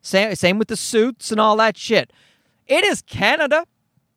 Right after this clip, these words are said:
And it is December, what the fuck date is it? December tenth right now. Oh, my baby is, uh, sixteen months old today. I'll talk about him in a minute. He got a haircut. First ever haircut. I'll talk about that in a second. But, uh,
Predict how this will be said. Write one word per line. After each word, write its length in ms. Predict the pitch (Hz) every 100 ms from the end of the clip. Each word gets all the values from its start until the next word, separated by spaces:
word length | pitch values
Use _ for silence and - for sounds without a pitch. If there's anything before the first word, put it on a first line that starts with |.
| _ _ _ _ -
And 420 | 190 185 185 175 -
it 200 | 247 -
is 300 | 214 208 147
December, 720 | - 180 - 254 247 233 247
what 180 | 233 247
the 80 | 233
fuck 300 | - 220 -
date 240 | 185 147
is 120 | 127 107
it? 140 | - _ _ _ _ -
December 400 | 156 254 262 233
tenth 340 | - 254 247
right 220 | 226 208
now. 460 | 185 160 147 233 269 _ _ _
Oh, 320 | - 415 - 220
my 220 | 202 214
baby 340 | 240 247 247
is, 180 | 233 190
uh, 360 | 233 233 226 220
sixteen 380 | 262 - 254
months 200 | 233 233
old 140 | 226 190
today. 300 | 131 135 120 _ _ -
I'll 180 | 160
talk 160 | 175 190
about 140 | 196
him 140 | 170 202
in 40 |
a 40 | 208
minute. 180 | 214
He 40 | 160
got 120 | 180
a 40 |
haircut. 340 | 170 190 139 - _ _ _ _ _ _
First 220 | 180 165
ever 180 | 196 185
haircut. 260 | 175 175 139
I'll 80 | 131
talk 140 | 156
about 140 | 165
that 120 | 165 175
in 40 |
a 40 |
second. 300 | 170 180 - - _ _ _ _ -
But, 300 | 190 170 202
uh, 380 | 190 175 165